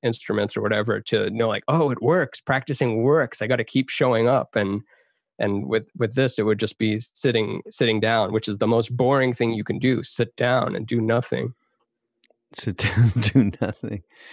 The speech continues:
Speaker 2: Oh, about take a peek, open the mind and look inside a little bit, and
Speaker 1: Mm-hmm.
Speaker 2: actually get to the point where, uh, in terms of it, the, uh, the wonderful transforming,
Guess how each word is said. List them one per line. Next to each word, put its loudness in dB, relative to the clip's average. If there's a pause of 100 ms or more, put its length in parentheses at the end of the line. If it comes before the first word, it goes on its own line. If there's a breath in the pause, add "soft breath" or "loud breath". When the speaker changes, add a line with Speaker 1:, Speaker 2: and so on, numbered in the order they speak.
(580 loud breath)
Speaker 2:
Oh, 4
about 4
take 2
a 0
peek, -2
open 0
the 0
mind -2
and -4
look -2
inside -2
a -6
little -6
bit, -10 (480 loud breath)
and 4
Speaker 1:
Mm-hmm. 4
Speaker 2:
actually 4
get 4
to -2
the 0
point -2
where, 4 (100)
uh, -10
in -2
terms 0
of 0
it, 2 (140)
the, 2 (160)
uh, -4 (1900 soft breath)
the 2
wonderful 2
transforming, -2